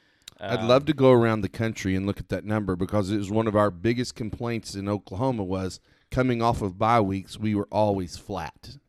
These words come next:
Speaker 1: and
Speaker 2: Yep.
Speaker 1: didn't play well.
Speaker 2: Very flat.
Speaker 1: Yep.
Speaker 2: I mean, they came out flat. You get the ball, three and out, didn't even move it on the first possession. So, um,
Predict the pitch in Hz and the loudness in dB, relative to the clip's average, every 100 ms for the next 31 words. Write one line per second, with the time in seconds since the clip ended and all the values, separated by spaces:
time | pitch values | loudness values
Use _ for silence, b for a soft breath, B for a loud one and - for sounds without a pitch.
0 | - - 110 95 90 98 92 87 82 101 | -10 -4 -4 -4 -6 -4 -4 -4 -6 4
1 | 131 120 - 104 90 80 - - 107 117 | 6 6 4 -2 -2 -4 -10 -6 -2 2
2 | 110 117 - 120 104 - 107 95 98 98 | 2 2 0 -2 -2 0 0 -2 -6 -6
3 | 113 104 117 120 113 - b b b 120 | -6 0 4 6 4 -2 b b b 0
4 | 123 123 113 113 110 113 104 92 95 95 | 2 4 2 0 0 -2 -2 -4 -4 -4
5 | 87 87 87 - 90 - 87 90 82 - | -4 -6 -8 -8 -8 -8 -12 -10 -10 -12
6 | 82 78 - 90 87 82 - B B B | -14 -12 -8 -6 -6 -8 -10 B B B
7 | - - 80 80 73 78 | -14 -8 -6 -8 -10 -14